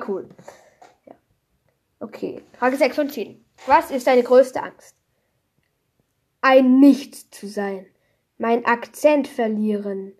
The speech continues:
Alle Freunde zu verlieren. Und das Let-, und als Letzter zu leben. Nicht würdig zu sein. Nur noch eine Sprache zu,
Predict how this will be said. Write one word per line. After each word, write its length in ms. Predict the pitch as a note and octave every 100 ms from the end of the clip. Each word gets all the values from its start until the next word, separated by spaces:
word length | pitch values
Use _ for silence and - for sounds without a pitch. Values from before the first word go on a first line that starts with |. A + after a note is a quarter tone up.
| _ _ _ -
Alle 240 | C4+ D4+
Freunde 380 | C#4+ C#4+ D4 C4
zu 120 | B3
verlieren. 600 | A#3+ A#3+ A#3 A#3 G#3+ G#3
Und 180 | A3 A#3+
das 200 | A3+ A3
Let-, 340 | B3+ C4+ - _ _ _ _ -
und 160 | A#3+
als 160 | A3+ A3
Letzter 320 | C4+ C4+ B3
zu 180 | A3 A#3+
leben. 480 | A#3 C4+ C4 G#3 G#3 _ _ _ _ _
Nicht 300 | C4 C#4+ D4
würdig 360 | B3+ D4 A#3 -
zu 140 | G#3
sein. 460 | G3+ F#3+ - B3 B3
Nur 180 | D#4+ D#4+
noch 200 | C#4+ C#4
eine 280 | C4+ B3+
Sprache 460 | B3 - C#4 C#4 G#3+
zu, 240 | - B3